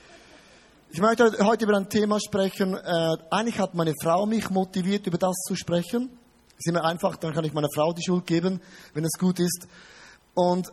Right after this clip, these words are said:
ähm, so ein Thema, über das ich nicht so gerne spreche, es geht ein bisschen um Familie, Freundschaft, Liebe, das ganze Paket, was mit unserem Leben sehr viel zu tun hat. Und zwar,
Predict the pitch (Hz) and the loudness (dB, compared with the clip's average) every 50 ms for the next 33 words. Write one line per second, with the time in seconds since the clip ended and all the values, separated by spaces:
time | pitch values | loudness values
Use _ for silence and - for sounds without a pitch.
0 | - - - 180 170 170 170 170 170 170 165 - - _ - 170 - 233 247 247 | -6 0 0 2 2 2 0 0 -2 -4 -4 -6 -10 _ -8 -2 0 0 0 0
1 | - - 233 233 233 226 202 196 208 196 180 208 214 214 - 208 - 202 190 190 | 2 2 2 4 4 2 0 0 -4 -2 -2 -2 -2 -2 -2 -2 0 0 0 0
2 | 185 - - - 190 196 190 190 180 - - 180 175 190 180 180 180 - - 175 | -2 -4 -2 0 0 0 0 -4 -8 -4 -4 -2 -2 -2 -4 -4 -4 -4 -4 -4
3 | 165 165 160 - 170 170 170 175 185 202 202 196 196 196 190 185 - - - 165 | -4 -4 -2 0 -2 0 0 0 0 0 0 2 0 0 0 -2 -6 -4 -2 -2
4 | 170 175 180 175 - - 175 165 165 156 - - - 156 151 160 165 175 175 165 | 0 0 -2 -4 -6 -4 -2 -2 -2 -4 -8 -14 -12 -8 -6 -4 -4 -4 -2 0
5 | 170 170 165 170 165 165 - - - - - - _ _ - 156 - - 190 190 | 0 0 2 0 -2 -4 -10 -20 -20 -20 -20 -20 _ _ -6 -6 -2 0 -2 -2
6 | 208 - - 190 - 175 160 - - - 185 185 196 185 - - 160 160 160 170 | -2 -4 -8 -4 -4 -4 -4 -4 -2 0 2 2 2 0 -2 -4 -4 -4 -2 -4
7 | 170 160 165 156 - 165 160 160 156 156 156 156 - 185 180 156 156 - 185 175 | -4 -4 -4 -4 -2 0 0 0 0 -2 -4 -2 -2 -2 -2 -2 -4 -2 -2 -2
8 | 170 - - 156 147 - - 196 214 202 185 156 - - 156 151 - - 160 165 | -2 -4 -8 -8 -8 -2 -2 0 0 0 0 -2 -2 -4 -6 -8 -6 -2 0 0
9 | 165 165 | 0 -2